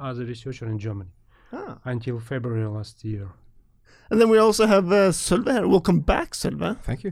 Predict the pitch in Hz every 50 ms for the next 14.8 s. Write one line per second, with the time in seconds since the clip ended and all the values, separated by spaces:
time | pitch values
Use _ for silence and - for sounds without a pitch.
0 | - 170 160 160 170 160 175 160 139 139 165 180 190 143 170 165 160 143 147 147
1 | 151 143 - 165 170 180 - - - - - - - - - - 151 175 180 156
2 | - - - - - - - 160 160 160 156 - - - - - _ _ 135 113
3 | 104 170 - - _ _ _ _ _ _ _ _ _ _ _ - - 180 160 165
4 | 160 170 175 185 185 175 170 - 90 98 92 92 - - 95 85 - - _ -
5 | _ - - - - 139 143 - - - - - - - 151 190 - - 107 123
6 | - - - - 131 - - 226 - - 220 - - - 143 135 139 135 135 135
7 | 139 180 - - - 147 139 135 123 - - - _ _ - - - - - 127
8 | 120 113 113 120 113 101 98 - - 120 123 113 - - 160 - 104 90 - -
9 | _ _ _ _ _ _ - _ _ _ _ _ _ _ - 123 123 113 - 127
10 | 113 107 101 90 - - 127 131 131 123 135 - - - - - - _ _ _
11 | _ 165 151 147 151 - 135 139 - - - _ _ _ _ _ - - - -
12 | - - - - - 175 180 196 202 202 - 190 180 - 190 170 - 165 156 -
13 | 156 - - 160 151 127 147 - - 151 170 - 165 151 123 - - 156 143 135
14 | 143 151 147 143 127 123 123 135 127 - 139 131 - 135 135